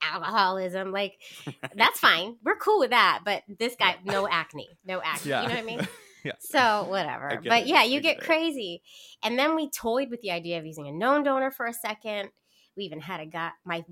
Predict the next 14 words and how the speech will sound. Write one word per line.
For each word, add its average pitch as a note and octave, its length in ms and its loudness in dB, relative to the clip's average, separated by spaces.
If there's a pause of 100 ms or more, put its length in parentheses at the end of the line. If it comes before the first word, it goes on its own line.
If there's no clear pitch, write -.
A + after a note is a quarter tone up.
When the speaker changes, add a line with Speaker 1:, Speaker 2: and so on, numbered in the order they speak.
(120)
Speaker 1:
like, F#3 180 -6
a E3+ 80 -6
really G3 260 -4
close F3+ 300 -10
friend D#3+ 320 -10
in D#3 160 -16
mind. A#3+ 500 -4
We F#3+ 200 -6 (180)
came F#3+ 240 -10
so G3+ 400 -2
close G3 320 -8
to - 160 -20
asking F#3 460 -4
him, E3 340 -12